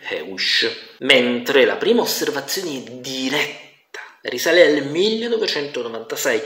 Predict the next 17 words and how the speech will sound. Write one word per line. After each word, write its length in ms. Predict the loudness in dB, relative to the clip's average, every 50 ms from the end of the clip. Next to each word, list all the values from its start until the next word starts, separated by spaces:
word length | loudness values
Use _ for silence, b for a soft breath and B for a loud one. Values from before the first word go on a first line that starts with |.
| -6 4
quando, 540 | 6 6 6 6 2 -4 -8 -8 -8 -8
combinando 720 | -8 -10 -10 -10 -8 -8 -6 -6 -4 -4 -2 -2 -2 -2 -4
dati 640 | 0 0 0 0 0 -4 -8 -10 -8 -8 -8 -8 -8
raccolti 1000 | -10 -10 -8 -8 -8 -8 -8 0 2 2 4 4 0 -2 -6 -8 -12 -14 -14 -8
dal 540 | -6 -4 -4 -2 -2 -4 -4 -4 -4 -6 0 4
telescopio 580 | 4 6 6 4 2 2 0 0 0 2 -2 -2
Chandra 520 | -2 -4 -4 -6 -8 -12 -14 -10 -10 -8
e 20 |
dal 240 | -6 -6 -8 -8 -6
telescopio 760 | -8 -8 -8 -6 -8 -2 2 4 4 4 2 -2 -6 -8 -6 -2
Hubble, 640 | 0 0 0 0 2 6 6 6 6 4 0 -4 -6
si 160 | -8 -10 -10
riuscì 360 | -10 -10 -10 -6 -4 -2 -2
finalmente 960 | -2 0 0 4 4 4 4 4 -2 -2 -2 0 0 0 0 2 2 2 4 4
a 80 | 2 2
realizzare 500 | 0 0 0 0 -2 2 4 4 4 6
una 520 | 4 2 2 4 2 2 2 -2 -8 -12